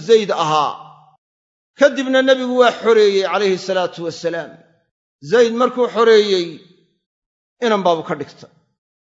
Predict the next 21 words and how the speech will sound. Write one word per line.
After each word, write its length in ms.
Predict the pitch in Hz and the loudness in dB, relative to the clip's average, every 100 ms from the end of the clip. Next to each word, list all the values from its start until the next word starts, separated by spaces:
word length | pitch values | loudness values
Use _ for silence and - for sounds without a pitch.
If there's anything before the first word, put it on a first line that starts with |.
| _ 196 | _ -6
Oo 80 | |
caado 340 | 170 180 196 202 | 0 2 2 2
carabtu 400 | 180 226 208 208 | 0 -2 -2 -2
waagaa 280 | 226 226 226 | -2 0 -2
isticmaali 540 | 208 214 196 220 226 226 | -4 -8 -6 -2 0 -2
jirtay 360 | 220 196 226 233 | -8 -2 0 0
baa 160 | 226 | -2
jirtayoo, 800 | 214 214 - 247 240 233 180 127 - _ _ _ _ _ _ _ _ - | -4 -10 -2 2 4 4 0 -4 -10 _ _ _ _ _ _ _ _ -4
tabanni 380 | 226 277 262 220 | 0 2 2 0
wax 200 | 220 190 | -2 -4
la 100 | 208 | -4
yidhaahdo 340 | 202 196 196 | -2 -2 0
hadday 280 | 196 196 208 | -2 -2 -6
sameeyaan 680 | - 185 180 175 190 190 180 | -6 -6 -4 -4 -2 -4 -4
oo 80 | 190 | -8
markaa 440 | 196 196 185 175 147 110 - - - | -8 -6 -4 -4 -6 -10 -16 -18 -8
uu 120 | 185 | -4
yidhaahdo, 240 | 185 185 | 0 0
"Maanta 300 | 208 233 220 202 | -2 -6 -4 -4
laga 200 | 202 214 | -4 -6
bilaabo 340 | 196 185 190 | -4 -2 -2